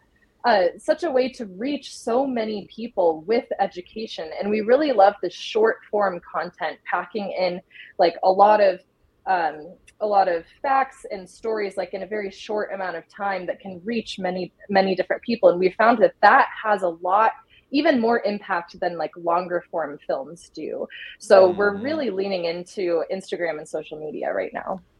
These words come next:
Speaker 2: Have you guys repurposed any of your longer format? Because that's something that I really enjoy doing, is taking things like, like what we're doing right now and then cutting it up and just editing it down to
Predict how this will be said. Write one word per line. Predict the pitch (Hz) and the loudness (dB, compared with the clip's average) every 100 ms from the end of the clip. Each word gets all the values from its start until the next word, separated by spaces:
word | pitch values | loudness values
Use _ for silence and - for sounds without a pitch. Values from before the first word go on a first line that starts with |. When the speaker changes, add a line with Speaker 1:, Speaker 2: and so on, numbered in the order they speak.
| _ _ _ - | _ _ _ -18
Speaker 2:
Have | 156 | -14
you | 170 | -10
guys | 185 190 | -10 -10
repurposed | 175 165 139 139 165 - | -14 -12 -10 -10 -10 -10
any | 143 143 | -8 -8
of | 135 | -6
your | 127 | -6
longer | 120 117 120 | -4 -2 -4
format? | - 113 117 131 131 | -2 0 2 2 -2
Because | 123 - 127 | -6 -8 -6
that's | 135 | -8
something | - 156 160 139 | -8 -8 -6 -6
that | 120 | -4
I | 113 113 | -2 -4
really | 107 113 113 110 | -6 -6 -6 -6
enjoy | 98 101 95 | -8 -8 -8
doing, | 101 98 95 | -8 -10 -10
is | 95 | -12
taking | - 107 104 98 92 | -12 -14 -12 -16 -14
things | 101 98 92 | -14 -14 -14
like, | 95 | -14
like | 120 143 | -10 -8
what | 131 | -6
we're | 110 | -6
doing | 113 98 | -8 -8
right | 95 | -10
now | 98 98 98 92 | -8 -8 -6 -6
and | 92 | -8
then | 95 98 92 95 - _ | -10 -10 -10 -14 -18 _
cutting | - 107 101 | -14 -12 -10
it | 98 | -10
up | 95 95 95 - | -10 -10 -10 -12
and | 90 92 - | -16 -16 -20
just | - - - | -20 -20 -14
editing | 104 98 101 | -12 -12 -12
it | 95 | -12
down | 98 95 98 95 | -10 -10 -8 -12
to | - 95 90 | -14 -12 -12